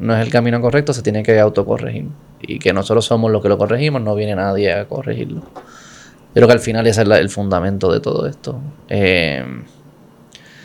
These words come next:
se siente algo en la cultura que está rota ahora mismo. No sé si es exposición, una exposición a la crudeza como antes nunca hemos tenido.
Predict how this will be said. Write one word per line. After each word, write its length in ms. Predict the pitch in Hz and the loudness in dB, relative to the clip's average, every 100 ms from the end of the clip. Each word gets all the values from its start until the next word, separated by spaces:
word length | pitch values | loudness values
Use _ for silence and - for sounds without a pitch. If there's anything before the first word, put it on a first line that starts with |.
| - - - _ _ - - | -20 -20 -20 _ _ -20 -8
se 160 | - | 0
siente 240 | 120 131 143 | 2 6 6
algo 180 | 131 131 | 8 8
en 60 | |
la 100 | 123 | 6
cultura 400 | 110 101 107 98 | 4 2 2 4
que 80 | 95 | 2
está 220 | 95 92 | -2 -4
rota 320 | 87 92 - - | 0 -2 0 -4
ahora 140 | - | -4
mismo. 400 | - - - 143 135 _ - - _ - | -8 -10 -12 -12 -14 _ -20 -20 _ -6
No 180 | 104 107 | -2 4
sé 140 | 117 | 4
si 200 | 127 113 | 6 8
es 240 | 113 113 110 | 8 8 4
exposición, 880 | - 104 107 95 107 107 107 104 104 - _ - - _ _ | 2 0 0 0 2 2 0 -6 -10 -18 _ -20 -20 _ _
una 200 | 120 127 | 2 4
exposición 760 | 127 - 135 117 117 - 123 123 | 4 4 2 4 2 2 4 6
a 60 | 117 | 6
la 120 | 107 | 6
crudeza 680 | 110 107 110 113 120 110 - _ - | 6 6 6 4 4 2 -2 _ -8
como 280 | - 113 107 | -4 0 0
antes 240 | 107 110 113 | 0 0 0
nunca 300 | 110 104 104 | -2 -2 -2
hemos 180 | 95 | -4
tenido. 440 | 110 113 151 143 | -6 -4 -2 -2